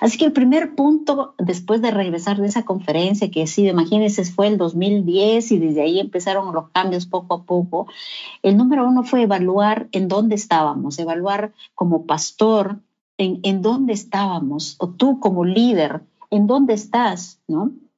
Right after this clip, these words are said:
Mira dónde está tu iglesia. Es necesario saber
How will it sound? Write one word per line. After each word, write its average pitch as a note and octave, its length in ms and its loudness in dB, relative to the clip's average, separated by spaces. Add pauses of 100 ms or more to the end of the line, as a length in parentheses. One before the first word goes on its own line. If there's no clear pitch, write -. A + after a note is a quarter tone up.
(160)
Mira D#4 280 4
dónde D4+ 240 2
está C4+ 300 -4
tu A#3+ 80 -2
iglesia. G3+ 760 -2 (320)
Es B3+ 240 0
necesario A#3 680 0
saber F#3 540 -2